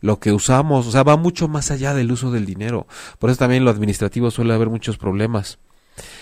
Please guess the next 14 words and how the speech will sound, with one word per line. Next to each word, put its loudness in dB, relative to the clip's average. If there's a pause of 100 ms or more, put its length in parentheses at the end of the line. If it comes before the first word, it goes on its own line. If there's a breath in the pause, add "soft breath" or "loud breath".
(460 loud breath)
Pero, 8
pero 6
quiero 6
otra 4
vez 8
regresarme 4
un 2
poco 6
y 2
apegarme 4
al 2
título 2
del 2
programa, 2